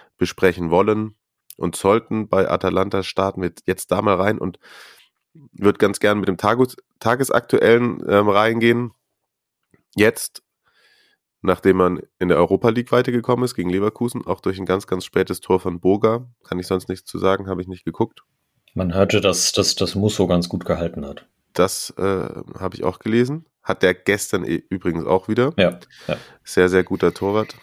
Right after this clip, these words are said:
Speaker 1: ist er einfach. Und genau, gegen Leipzig geht's dann in der, was ist es, Viertelfinale dann schon?
Speaker 2: Ja, genau.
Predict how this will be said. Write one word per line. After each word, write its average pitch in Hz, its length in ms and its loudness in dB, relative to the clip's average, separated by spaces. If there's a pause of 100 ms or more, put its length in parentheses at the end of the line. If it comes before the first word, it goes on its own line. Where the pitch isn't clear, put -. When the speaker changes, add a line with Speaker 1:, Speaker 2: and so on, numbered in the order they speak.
Speaker 1:
ist 92 140 -8
er 98 120 -2
einfach. 110 380 -2 (1000)
Und 90 720 0
genau, 85 360 2 (720)
gegen 113 180 2
Leipzig 90 560 0
geht's 76 240 -6
dann 82 380 -2 (580)
in 85 300 -2 (120)
der, 82 460 2 (280)
was 87 140 -4
ist 113 140 2
es, 73 220 -4
Viertelfinale 131 680 0
dann 139 140 -2
schon? 165 260 -2 (380)
Speaker 2:
Ja, 113 220 6
genau. 87 340 -2